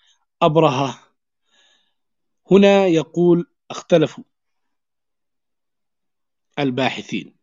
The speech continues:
طبعًا هنا في، في هذا السطر يقول أن أبرهة عزل ملك أجعزن، يعني عزله عن الحكم في هذه الفترة بأمر أبرهة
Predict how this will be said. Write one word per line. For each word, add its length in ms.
طبعًا 280
هنا 400
في، 240
في 180
هذا 220
السطر 320
يقول 380
أن 260
أبرهة 680
عزل 540
ملك 580
أجعزن، 600
يعني 400
عزله 480
عن 120
الحكم 300
في 200
هذه 280
الفترة 420
بأمر 720
أبرهة 540